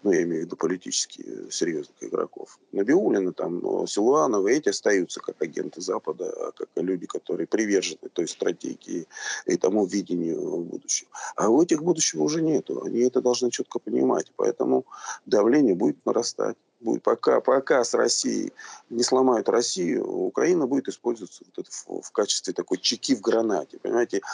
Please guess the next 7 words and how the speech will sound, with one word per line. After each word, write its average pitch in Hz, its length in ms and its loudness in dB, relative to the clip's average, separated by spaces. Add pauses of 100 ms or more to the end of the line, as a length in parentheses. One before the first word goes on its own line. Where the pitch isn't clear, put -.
(160)
на 127 100 4
Ближнем 131 380 4
Востоке 131 420 2
такой 117 280 0
чекой 120 420 2
является 113 640 0
Израиль, 127 500 2